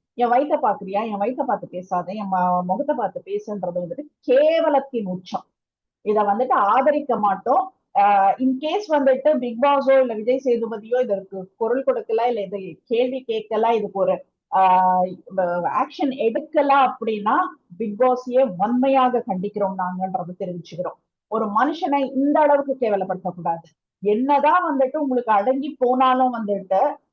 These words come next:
எவ்வளவு நாகரிகமற்ற செயல் இதுன்றத ப-, கொஞ்சம் யோசிச்சு பாருங்க. இந்த மாதிரி ஆட்கள் எல்லாம் சொசைட்டில இருந்தாக்கா, இப்போ ஒரு பெண் அப்படின்ற விக்டிம் கார்டை தூக்கிட்டு வரீங்க எல்லாத்துக்கும். அப்போ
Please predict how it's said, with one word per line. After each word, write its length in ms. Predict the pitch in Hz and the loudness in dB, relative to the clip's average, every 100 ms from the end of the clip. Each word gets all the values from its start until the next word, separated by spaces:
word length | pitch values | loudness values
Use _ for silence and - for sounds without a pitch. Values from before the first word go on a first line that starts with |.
| _ | _
எவ்வளவு 680 | 208 254 254 381 392 381 269 | 0 0 0 0 4 4 2
நாகரிகமற்ற 920 | 214 254 330 403 320 339 330 294 285 | 2 2 2 0 -2 -6 -6 -4 -4
செயல் 340 | 302 302 277 | -2 0 2
இதுன்றத 560 | 269 254 254 247 240 233 220 | 2 2 2 2 0 0 2
ப-, 200 | 202 190 | 2 2
கொஞ்சம் 340 | 214 202 214 | -2 -2 -2
யோசிச்சு 240 | 240 - 262 | -4 -6 0
பாருங்க. 540 | 202 196 185 302 - _ _ | 0 0 0 -2 -4 _ _
இந்த 220 | 247 285 | -2 2
மாதிரி 300 | 302 302 269 | 2 2 4
ஆட்கள் 380 | 262 285 - 359 | 4 2 2 0
எல்லாம் 280 | 311 311 311 | 0 -2 -2
சொசைட்டில 480 | 247 277 311 311 285 254 | 0 0 -2 0 0 0
இருந்தாக்கா, 540 | 262 294 285 269 294 339 - - | 0 0 2 0 -2 -8 -10 -10
இப்போ 440 | 214 277 311 - | 0 2 4 2
ஒரு 280 | - 233 233 _ | 0 -2 -4 _
பெண் 360 | 320 359 349 - | -6 -6 -8 -6
அப்படின்ற 580 | 269 269 302 285 262 208 | -4 -2 -2 0 0 0
விக்டிம் 520 | 226 311 - 381 392 381 | -4 -10 -10 -8 -8 -2
கார்டை 380 | 370 311 294 285 | 2 4 4 2
தூக்கிட்டு 440 | 320 294 294 262 | -2 -6 -2 0
வரீங்க 280 | 233 226 240 226 | 0 -2 -2 -2
எல்லாத்துக்கும். 720 | 208 214 214 - 208 196 185 - _ _ | 0 2 0 0 -4 -4 -4 -8 _ _
அப்போ 300 | 254 - | -2 2